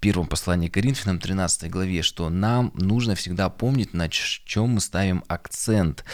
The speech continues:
на чём мы фокусируемся. А, восьмой стих. «Любовь никогда не перестаёт, хотя и пророчества прекратятся, и языки умолкнут,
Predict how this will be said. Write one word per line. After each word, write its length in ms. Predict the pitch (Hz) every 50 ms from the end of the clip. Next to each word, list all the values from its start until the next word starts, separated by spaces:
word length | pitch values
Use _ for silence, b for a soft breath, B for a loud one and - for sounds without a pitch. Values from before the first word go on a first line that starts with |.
| B B B B B B B
на 160 | - 85 82
чём 300 | 82 - - 107 113 123
мы 100 | 127 113
фокусируемся. 1160 | 90 - - 92 90 - - 104 - - - 131 139 135 113 104 95 82 73 - - - 73 - - -
А, 280 | - 64 65 64 64 67
восьмой 380 | 76 92 - - 101 104 95
стих. 380 | 87 - - - 95 85 - -
«Любовь 420 | 87 90 90 107 131 156 - -
никогда 400 | 95 90 - - - 87 90 90
не 120 | 90 87 85
перестаёт, 600 | - 85 80 80 - - - 76 80 80 78 -
хотя 360 | - - 90 - - 95 85
и 280 | - - - 123 104
пророчества 1160 | 82 - - - 98 - 120 110 101 95 87 95 92 87 85 - - 110 - - - 123 127 123
прекратятся, 1160 | - - 131 131 127 131 - - 127 123 123 - - 127 120 123 - - - - 123 113 - B B B B B B B -
и 60 | 139
языки 960 | 139 120 98 90 95 110 113 110 95 90 101 101 90 - - 95 98 101 98 - -
умолкнут, 800 | 135 127 123 120 123 123 123 123 120 117 - - 123 110 - -